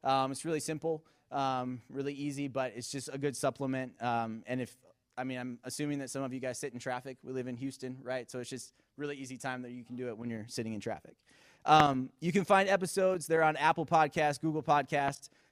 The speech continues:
Castbox, Spotify, and a number of other streaming venues. So it's not too hard to find if you go and, and look for it. But I'd encourage you to avail yourself of that. It's just, um, some very practical Bible teaching throughout the course of your week. Last, uh, our, we're running V B S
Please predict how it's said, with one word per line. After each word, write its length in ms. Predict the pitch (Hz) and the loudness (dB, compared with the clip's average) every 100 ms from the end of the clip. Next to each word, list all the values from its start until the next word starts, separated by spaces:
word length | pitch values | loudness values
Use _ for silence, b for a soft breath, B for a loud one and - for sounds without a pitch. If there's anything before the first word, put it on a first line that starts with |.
| - | 0
Castbox, 560 | 170 160 - 156 147 | 2 4 4 4 4
Spotify, 520 | - 151 151 143 143 139 | 2 4 4 4 2 2
and 100 | 131 | -2
a 40 | |
number 440 | 131 131 127 127 - _ | -4 -4 -4 -6 -12 _
of 140 | 123 120 | -8 -6
other 240 | 127 120 | -6 -6
streaming 460 | 107 - 127 120 110 | -12 -8 -8 -6 -8
venues. 480 | 120 117 104 95 - | -8 -8 -10 -14 -12
So 120 | - | -8
it's 80 | 143 | -2
not 160 | 240 226 | -2 -2
too 140 | 185 | -2
hard 160 | 165 139 | -2 -4
to 80 | |
find 240 | 127 135 117 | -6 -8 -8
if 100 | - | -12
you 60 | |
go 220 | 113 117 107 | -6 -4 -4
and, 200 | 107 101 | -8 -10
and 140 | 113 113 | -8 -6
look 160 | 110 | -6
for 160 | - 98 | -6 -8
it. 80 | 101 b b b | -10 b b b
But 120 | - 156 | 4 4
I'd 80 | |
encourage 340 | 156 170 165 135 | 4 -2 -4 -2
you 80 | 151 | 0
to 140 | 151 | 2
avail 240 | 127 139 | 2 2
yourself 320 | 139 135 135 123 | 0 0 0 0
of 140 | 110 | -2
that. 200 | 127 123 | 0 0
It's 100 | 113 | -2
just, 360 | 131 120 - b b b | -6 -6 -8 b b b
um, 500 | - 120 110 107 107 120 - | 4 6 6 2 -6 -12 -16
some 200 | - 151 | -4 2
very 220 | 143 170 | 6 6
practical 600 | 127 165 143 - 135 143 | 6 2 2 0 0 0
Bible 300 | 120 127 123 | 2 2 0
teaching 460 | 117 123 123 117 120 | -4 -6 -4 -6 -4
throughout 200 | 127 123 | -2 -2
the 40 | - | -2
course 280 | 120 110 | -6 -6
of 80 | 107 | -8
your 80 | 110 | -10
week. 220 | 107 98 _ b b - | -10 -12 _ b b 0
Last, 480 | 175 170 - - - _ _ _ _ - | 4 4 0 -12 -16 _ _ _ _ 2
uh, 500 | 151 151 143 135 131 - | 8 8 8 4 0 -2
our, 100 | 151 | -2
we're 140 | 160 | 0
running 280 | 175 202 196 | 2 2 0
V 120 | 175 | -4
B 160 | 185 185 | -2 -2
S 320 | 170 - - | -2 -6 -12